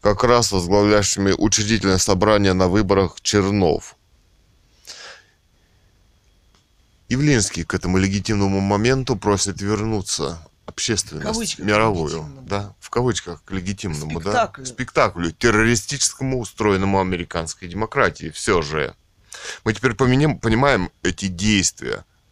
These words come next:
Speaker 1: эти действия мировые.
Speaker 2: Мы читаем эти книги, потому что это документы
Speaker 1: Да.
Speaker 2: Милюкова, Ленина, да вот, Родзинского, Петра Мультатули, Решетникова,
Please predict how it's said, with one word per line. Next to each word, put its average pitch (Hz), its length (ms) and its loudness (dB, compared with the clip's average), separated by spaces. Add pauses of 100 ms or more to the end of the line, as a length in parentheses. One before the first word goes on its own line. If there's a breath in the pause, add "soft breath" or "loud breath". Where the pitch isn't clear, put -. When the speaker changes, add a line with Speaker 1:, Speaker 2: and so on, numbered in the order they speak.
(160)
Speaker 1:
эти - 180 -16
действия 107 720 -4 (720 loud breath)
мировые. 127 460 4
Speaker 2:
Мы 107 80 2
читаем 190 340 0
эти 165 200 -6
книги, 202 360 -4
потому 170 240 -8
что 165 100 -6
это 165 160 -4
документы 151 960 -8 (180)
Speaker 1:
Да. 82 400 -10 (260)
Speaker 2:
Милюкова, 165 840 -4 (120)
Ленина, 156 720 -6 (920 soft breath)
да 139 160 -10
вот, 143 240 -10
Родзинского, 147 800 -6
Петра 147 320 0
Мультатули, 147 880 -2
Решетникова, 131 880 -8